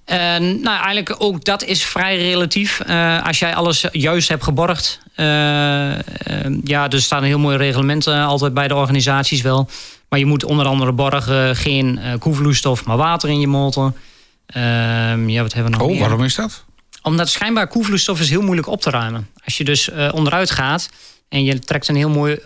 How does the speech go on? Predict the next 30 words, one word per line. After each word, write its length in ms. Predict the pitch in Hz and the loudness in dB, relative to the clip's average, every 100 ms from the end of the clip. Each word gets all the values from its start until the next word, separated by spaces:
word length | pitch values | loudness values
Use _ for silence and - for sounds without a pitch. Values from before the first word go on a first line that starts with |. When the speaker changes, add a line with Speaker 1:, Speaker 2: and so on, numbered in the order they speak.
| - _ | -20 _
Speaker 1:
olie-, 220 | 180 175 156 | -2 0 0
eh, 220 | 151 143 | 0 0
nou, 200 | 147 135 | 0 0
geen 180 | 160 156 | 0 0
oliespoor, 460 | 165 143 - 156 | 2 0 0 0
maar 80 | 151 | 2
een 40 | 143 | 2
koelvloeistofspoor. 840 | 190 170 147 139 131 - - 135 143 | 0 0 0 2 0 -2 0 0 0
Dat 160 | 135 | -2
schijnt 300 | - 156 151 | -2 -2 -4
echt 260 | - 160 - | -4 -4 0
een 120 | 143 | 0
drama 300 | 156 160 156 | 2 2 2
zijn, 300 | 139 143 143 | 2 0 0
te 100 | 135 | 0
zijn 180 | 135 135 | 0 0
om 80 | 135 | 0
op 120 | 165 | -2
te 80 | 120 | -2
ruimen. 300 | 110 127 160 - - - - | -2 -2 -6 -12 -20 -14 -4
Dus 160 | 156 | -2
willen 200 | 147 143 | 0 0
ze 100 | 123 | 0
dat 160 | 127 127 | 0 -2
jij 140 | 135 | 0
met, 260 | 131 123 - | 0 0 0
eh, 140 | 123 120 | 0 0
gedemineraliseerd 1000 | 131 139 143 139 139 131 127 123 120 123 | 0 0 0 2 2 2 2 2 2 0
water 300 | 123 143 151 | -2 -2 -2
rondrijdt. 480 | 139 127 120 117 | 0 0 0 -4